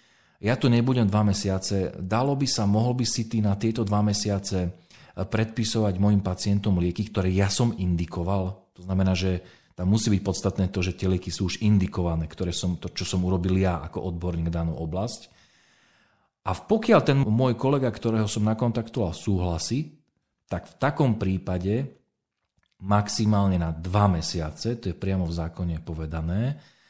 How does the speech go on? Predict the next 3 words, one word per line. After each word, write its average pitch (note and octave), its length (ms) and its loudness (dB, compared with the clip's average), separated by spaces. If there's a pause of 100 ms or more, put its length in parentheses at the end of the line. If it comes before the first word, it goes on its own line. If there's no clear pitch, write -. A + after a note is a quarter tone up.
(360)
tento C3 720 2 (220)
poverený C3+ 720 4
lekár F#2 800 -2